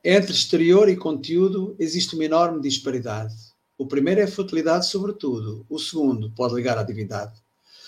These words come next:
Jean Paul diz que nas aparências se confia mais do que na realidade. Acontece com o espiritismo estas ocorrências.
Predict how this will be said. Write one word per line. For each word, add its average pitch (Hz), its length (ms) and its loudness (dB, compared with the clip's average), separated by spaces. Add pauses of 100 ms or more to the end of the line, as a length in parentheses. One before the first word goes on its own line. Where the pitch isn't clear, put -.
(220)
Jean 190 240 4
Paul 240 200 8
diz 226 160 2
que - 120 -4
nas 196 160 2
aparências 180 760 0
se - 220 -6
confia 151 380 -2
mais 151 340 0
do 208 100 -6
que 185 80 -8
na 175 80 0
realidade. 135 580 -6 (560)
Acontece 131 460 -4
com 135 100 -4
o 131 40 -2
espiritismo 143 600 -2
estas 185 240 -4
ocorrências. 147 920 -4